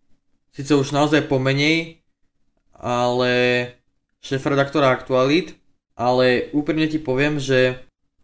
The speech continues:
nemám až taký prehľad o tom, čo on pridáva, čomu sa venuje. Len laicky viem, že má Instagram, používa ho,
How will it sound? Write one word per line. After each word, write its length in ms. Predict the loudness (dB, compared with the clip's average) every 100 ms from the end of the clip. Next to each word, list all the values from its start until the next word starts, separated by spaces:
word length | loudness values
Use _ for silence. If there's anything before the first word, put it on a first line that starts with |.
| _ _
nemám 360 | -4 0 0 0
až 240 | 0 -2 -2
taký 240 | -4 -4
prehľad 480 | -2 -2 0 0 -4 -14 -10
o 100 | -6 -4
tom, 240 | -4 -4
čo 200 | -4 -4
on 240 | -2 -4 -6
pridáva, 800 | -6 -2 -2 0 0 0 -4 -14 _ _ _ _ -20 -10
čomu 200 | -6 -4
sa 120 | -2
venuje. 480 | -2 0 0 -4 -6 -16 _ -6
Len 400 | 0 0 -2 -10 -20 -20 _ _ _ _ _ _ _ _ _ _
laicky 520 | 0 2 2 0 -2
viem, 200 | 2 2
že 280 | 2 0 -2 -6 -20 _ _ _ -8
má 200 | -2 -2
Instagram, 560 | -2 -4 -2 -2 -2
používa 440 | -2 -2 -2 -2 0
ho, 480 | 2 2 -2 -12